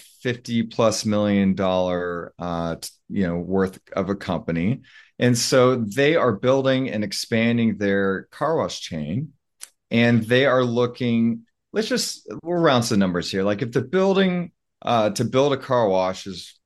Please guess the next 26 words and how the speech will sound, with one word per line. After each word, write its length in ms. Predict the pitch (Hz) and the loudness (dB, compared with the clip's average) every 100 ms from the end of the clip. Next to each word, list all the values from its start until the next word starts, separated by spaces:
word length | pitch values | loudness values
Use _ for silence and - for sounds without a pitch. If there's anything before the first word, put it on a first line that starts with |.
| _ - | _ -6
let's 200 | 113 113 | -6 0
say, 160 | 104 95 95 | 0 0 -6
five 340 | - 117 110 | -4 0 2
million 320 | 104 101 92 | 2 2 0
dollars, 640 | 85 76 73 117 151 - _ _ _ _ _ _ _ _ _ _ _ _ - | -2 -2 -4 -6 -8 -14 _ _ _ _ _ _ _ _ _ _ _ _ -12
three 300 | - 156 170 | 2 4 6
of 80 | |
that 460 | 143 135 127 123 - _ | 6 4 4 0 -4 _
would 220 | 113 110 | -2 -2
be 260 | 110 107 104 | 0 0 0
from 220 | 101 110 | 0 -4
debt, 420 | 101 80 90 - - _ _ | -2 -2 -2 -8 -20 _ _
so 180 | _ - | _ -10
borrowing 380 | 78 98 95 92 | -2 2 2 0
money 180 | 87 92 | -2 -4
from 200 | 95 95 | -6 -8
a 40 | |
bank, 480 | 95 80 80 120 - _ _ - | -4 -4 -4 -8 -14 _ _ -2
and 200 | 120 117 | 0 2
two 200 | - 196 | 2 4
million 320 | 151 127 113 | 4 4 2
of 120 | 101 | 2
that 320 | 107 104 104 | 0 0 -2
would 200 | 104 98 | -2 -4
be 640 | 107 98 95 95 95 95 95 _ _ _ | 0 0 0 0 0 -2 -6 _ _ _
equity. 480 | 113 - 78 - | -4 -2 -6 -6